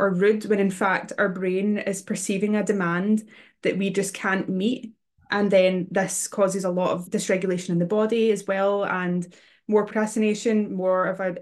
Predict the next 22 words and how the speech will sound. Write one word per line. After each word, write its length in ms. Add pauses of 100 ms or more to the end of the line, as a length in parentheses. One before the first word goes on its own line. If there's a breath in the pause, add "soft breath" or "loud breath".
(120)
adrenaline 480
spike, 380
cortisol 420
spike. 300
So 140
it 60
can 140
really 200
affect 420
us 200
on 420
a 60
body 680
way, 300
it 100
can 180
f-, 140
affect 340
us 80
in 80
the 80
mind, 500